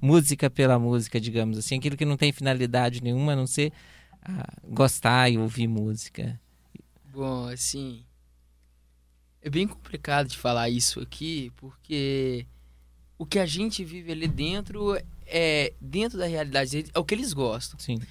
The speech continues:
Speaker 2: Né? Dificilmente você vai pegar um menino ali que ele vai falar assim, "Ah, eu vou escutar uma música aqui só por escutar, que eu não tenho identificação nenhuma com ela,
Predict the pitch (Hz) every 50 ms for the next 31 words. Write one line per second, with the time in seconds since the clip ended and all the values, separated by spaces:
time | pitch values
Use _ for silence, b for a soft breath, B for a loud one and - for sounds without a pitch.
0 | B B B B B - 131 143 151 156 143 - - 170 180 - 214 180 160 151
1 | 156 151 - 165 151 151 151 147 147 139 139 139 143 143 135 135 135 135 135 143
2 | 139 135 131 123 127 139 143 - 170 156 151 151 156 - _ 151 147 143 143 143
3 | - - 147 143 139 135 131 127 131 135 139 156 - - - 160 - 165 170 165
4 | 151 147 143 147 156 156 - - 156 151 - 160 175 185 190 _ _ _ _ _
5 | - - 175 165 - - 185 180 180 - - - 196 - - 151 131 120 113 123
6 | b b b b b b - - 139 135 139 135 127 143 143 143 147 143 143 139
7 | 135 131 135 143 143 143 - - - - 139 139 - - 160 170 165 151 143 143
8 | 151 156 151 147 147 147 135 131 131 139 151 165 175 170 170 165